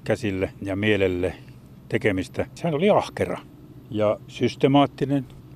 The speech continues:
tosi ahkera, Ville sanoi. Itse asiassa ei jättänyt kiveäkään kääntämättä, jos johonkin asiaan piti ryhtyä ja se piti hoitaa. Ja kun puhuit tuossa aikaisemmin siitä harjoittelusta ja ylikunnosta, niin on se mahdollista, että hän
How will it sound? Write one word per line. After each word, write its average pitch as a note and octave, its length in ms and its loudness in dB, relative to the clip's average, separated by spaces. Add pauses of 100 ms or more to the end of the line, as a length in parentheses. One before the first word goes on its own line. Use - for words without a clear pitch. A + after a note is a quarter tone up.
tosi D3 360 4
ahkera, F#2 460 0
Ville F#2 220 -2
sanoi. F#2 340 -4 (320)
Itse - 220 -2
asiassa G2+ 360 0
ei A#2+ 100 4
jättänyt C#3 320 0
kiveäkään B2 440 4
kääntämättä, G#2+ 560 0
jos G2+ 160 0
johonkin G2+ 380 -4 (440)
asiaan F#2+ 420 2
piti G2+ 360 -2
ryhtyä F#2+ 540 0
ja F2+ 200 2 (400)
se - 160 -6
piti G2+ 260 -2
hoitaa. G2 560 2 (560)
Ja G#2 240 2
kun A2+ 200 -2
puhuit A#2+ 340 0
tuossa B2+ 280 2
aikaisemmin A#2 400 2
siitä A#2 220 0
harjoittelusta A2+ 760 2
ja A2+ 100 4
ylikunnosta, A2 720 -2
niin G#2 280 -2 (460)
on C#3 280 4
se D3 120 2
mahdollista, C#3 640 4
että B2+ 220 2
hän B2 300 4